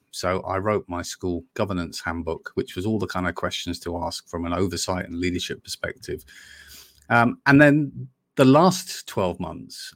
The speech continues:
um, we've seen replicated around the world. Uh, obviously, from my perspective, it was very much looking at the U K system to start with, but huge pressures on education.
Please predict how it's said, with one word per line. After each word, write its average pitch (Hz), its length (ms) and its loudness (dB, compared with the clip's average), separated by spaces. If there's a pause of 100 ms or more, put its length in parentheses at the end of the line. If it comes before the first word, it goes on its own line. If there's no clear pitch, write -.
(120)
um, 98 380 -4 (100)
we've 101 180 -4
seen 139 460 0 (100)
replicated 107 640 -2
around 90 320 -4
the 85 60 -6
world. 87 460 -4 (480)
Uh, 80 160 -12
obviously, 95 340 -6
from 90 180 -6
my 101 140 2
perspective, - 600 -6
it 87 180 -8
was 90 160 -10
very 92 240 0
much 90 320 -6 (200)
looking 92 360 -6
at 85 80 -8
the 90 100 -8
U 95 160 -4
K 90 220 -4
system 85 460 -6
to 90 100 -12
start 127 340 -2
with, 82 280 -8 (580)
but 104 100 -2
huge 143 400 -2
pressures - 380 -2
on 92 100 -4
education. 90 720 -8